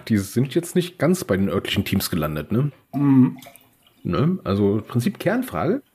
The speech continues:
Speaker 1: warum hat die G F L es nicht geschafft, die ganzen N F L Europe-Fans von damals in die G F L zu ziehen?
Speaker 2: Ja, na, da, da kann's jetzt natürlich, äh, vielschichtige Lösungen
Speaker 1: Mhm.
Speaker 2: geben oder Ursachen.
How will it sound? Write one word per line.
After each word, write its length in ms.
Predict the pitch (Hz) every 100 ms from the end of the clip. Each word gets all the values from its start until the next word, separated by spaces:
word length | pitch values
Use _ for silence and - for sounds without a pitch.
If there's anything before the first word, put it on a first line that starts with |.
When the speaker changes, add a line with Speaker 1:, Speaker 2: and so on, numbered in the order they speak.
| _ _ -
Speaker 1:
warum 180 | 147 240
hat 120 | 247
die 100 | 240
G 180 | 180 175
F 120 | 175
L 120 | 156
es 160 | 165 165
nicht 140 | 165
geschafft, 340 | 147 - 143 -
die 100 | 127
ganzen 320 | 127 - 127
N 120 | 135
F 160 | 127 123
L 100 | 107
Europe-Fans 560 | 143 202 - 104 123
von 160 | 123 95
damals 440 | 90 107 127 127
in 60 | 123
die 100 | 110
G 100 | 104
F 140 | 95
L 140 | 107 165
zu 140 | -
ziehen? 320 | - 90 98 - _ _ - - - - -
Speaker 2:
Ja, 400 | 143 143 143 131
na, 180 | 135 127
da, 180 | 135 135
da 240 | 135 139
kann's 380 | 135 - 170 180
jetzt 180 | 190 190
natürlich, 580 | 190 190 185 185 180 -
äh, 400 | 160 151 165 165
vielschichtige 1120 | - 208 202 - 131 - 139 127 127 123 110 -
Lösungen 760 | 120 123 135 127 127 127 127
Speaker 1:
Mhm. 120 | 127
Speaker 2:
geben 340 | 135 135 175 185
oder 360 | 139 135 127
Ursachen. 680 | 156 202 135 127 180 247